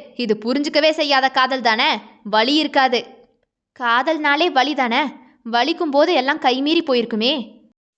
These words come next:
அது அவங்க பாடு. வெயில் அடிக்குது பாரு தங்கம், உள்ள உட்காரு என்று அவளை காரில் அமர வைத்தவன் இழந்த காலத்துக்கும் சேர்த்து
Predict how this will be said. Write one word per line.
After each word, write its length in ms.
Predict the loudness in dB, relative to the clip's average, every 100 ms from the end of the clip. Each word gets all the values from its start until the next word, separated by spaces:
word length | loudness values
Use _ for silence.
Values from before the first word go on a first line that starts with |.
| _
அது 200 | -4 0
அவங்க 300 | 2 2 2 2
பாடு. 280 | 2 4 0 -2 -14
வெயில் 360 | -2 2 4 2
அடிக்குது 260 | 2 -2 2
பாரு 180 | 2 2
தங்கம், 380 | 0 4 2 0 -8
உள்ள 220 | -4 0
உட்காரு 360 | 2 4 2 0 -6 -16 _
என்று 260 | -4 2 4 4
அவளை 260 | 4 0 0
காரில் 400 | 2 2 0 -2
அமர 160 | -2 0
வைத்தவன் 460 | 0 0 0 0 -2 -14 -6
இழந்த 340 | -2 0 -2
காலத்துக்கும் 600 | 0 0 0 -4 -6 -4
சேர்த்து 280 | 0 0 0